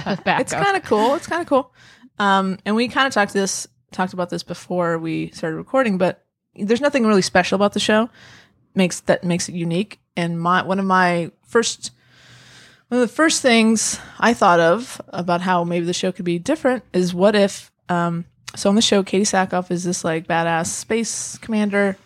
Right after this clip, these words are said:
Speaker 1: She's married to a scientist. This weird alien thing shows up.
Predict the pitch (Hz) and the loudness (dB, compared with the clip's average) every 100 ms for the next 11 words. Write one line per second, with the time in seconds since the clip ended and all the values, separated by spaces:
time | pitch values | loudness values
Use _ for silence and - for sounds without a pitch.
0 | - - - - 170 185 175 170 175 175 | -20 -20 -12 -8 -4 0 0 0 -4 -2
1 | - 247 247 240 247 226 214 - - - | 0 2 2 0 2 2 2 -2 -8 -14
2 | _ _ _ _ - 180 - 185 208 202 | _ _ _ _ -6 -4 -4 -4 0 2
3 | 196 - 156 190 196 190 190 190 185 - | 2 2 0 0 0 -2 -2 -2 -2 0
4 | 180 180 175 170 | 0 2 2 0